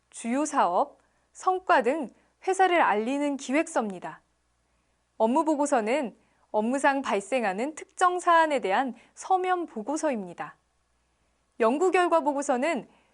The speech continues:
주로 연구 개발과 성과에 대한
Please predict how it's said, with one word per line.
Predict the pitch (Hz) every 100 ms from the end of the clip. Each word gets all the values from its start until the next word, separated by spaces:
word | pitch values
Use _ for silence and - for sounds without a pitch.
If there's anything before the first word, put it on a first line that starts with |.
| _
주로 | - 262 262
연구 | 233 202 226 285
개발과 | 277 254 233 214 226 302
성과에 | 330 403 392 381 349 285
대한 | 196 240 254